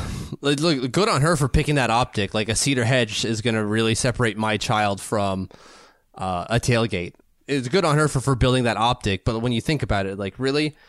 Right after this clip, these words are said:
Like, is your kid just gonna be sitting on the other end of that, that hedge going like, "Oh man, I can't believe the things that they're saying about John Tavares, the words they're using. Oh my God." Like, that's what <laughs> people are gonna be talking about. "Can you believe Johnny T did this?" Or, "Can you believe player X did that?"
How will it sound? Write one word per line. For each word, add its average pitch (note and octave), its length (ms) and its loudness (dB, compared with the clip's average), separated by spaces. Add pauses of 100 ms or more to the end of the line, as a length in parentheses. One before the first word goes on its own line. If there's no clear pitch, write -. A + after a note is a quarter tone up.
(260)
Like, A#2+ 280 -4
is C3+ 140 2
your D#3 100 0
kid D#3 180 0
just D3 140 -6
gonna E3+ 100 0
be D3 60 2
sitting C#3 260 2
on C3+ 80 2
the C3 80 2
other B2 120 2
end B2+ 200 2
of C3+ 80 2
that, A#2+ 220 -2
that A#2+ 140 -2
hedge C3+ 260 0
going B2 160 2
like, A2+ 160 -8
"Oh A2 160 -8
man, A2+ 360 -4 (240)
I A2+ 120 -2
can't C#3+ 200 2
believe C3 200 0
the A#2+ 80 -2
things C3+ 320 2
that B2 100 0
they're A#2 80 0
saying B2 280 2
about G#2+ 180 0
John B2 240 0
Tavares, A#2 500 0 (160)
the E3 160 2
words D3+ 340 2
they're C#3+ 140 4
using. C3 400 2
Oh E3+ 140 2
my C#3+ 160 0
God." C#3 340 0
Like, D3+ 160 -2
that's C#4 300 0
what C4+ 160 -2
<laughs> - 80 -10
people C4 260 0
are B3+ 140 0
gonna - 240 0
be G#3+ 80 -6
talking F#3 400 0
about. C3+ 280 -2 (200)
"Can A#3 160 2
you B3+ 80 0
believe A#3 340 2
Johnny G#3 320 0
T G3+ 340 0
did F3+ 220 0
this?" G3 220 2
Or, F3 80 0
"Can G3+ 180 -4
you G#3 80 -2
believe G3+ 340 -2 (300)
player F3 320 2
X E3+ 260 -2
did E3+ 220 -2
that?" F3 340 2